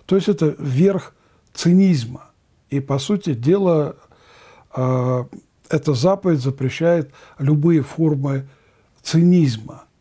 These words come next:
непочтительного отношения и к матери, и к ребенку. А, кстати, в иудаизме есть такое осознание, что такие грехи очень серьезные.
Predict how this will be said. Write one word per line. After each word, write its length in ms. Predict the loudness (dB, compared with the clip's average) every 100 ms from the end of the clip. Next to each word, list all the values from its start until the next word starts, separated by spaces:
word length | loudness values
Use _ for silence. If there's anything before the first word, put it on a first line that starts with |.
| _ _ _ _ _ _ _ _ _ _ -4
непочтительного 1000 | -2 -2 -4 -2 0 0 -4 -8 -8 -10
отношения 920 | -8 -6 -4 0 2 2 -2 -4 -6 -6
и 220 | -4 -6 -12 -10
к 80 | -2
матери, 600 | 2 2 0 -2 -4 -4
и 20 |
к 120 | -6
ребенку. 720 | -6 -2 0 0 -4 -12 -14 -18 _ _ _ _ _ _ _ _ _ -16
А, 160 | -14
кстати, 640 | -8 -4 -2 0 0 0 -2
в 180 | -2 -2
иудаизме 560 | 0 0 0 0 0
есть 220 | 0 0
такое 300 | -2 -4 -4
осознание, 760 | -4 -4 -4 0 0 0 -2 -6 _ _ _ _ -12
что 160 | -6
такие 300 | -4 0 0
грехи 320 | 0 -2 -2
очень 260 | -4 -4 -8
серьезные. 720 | -6 -2 0 -2 -6 -16 -20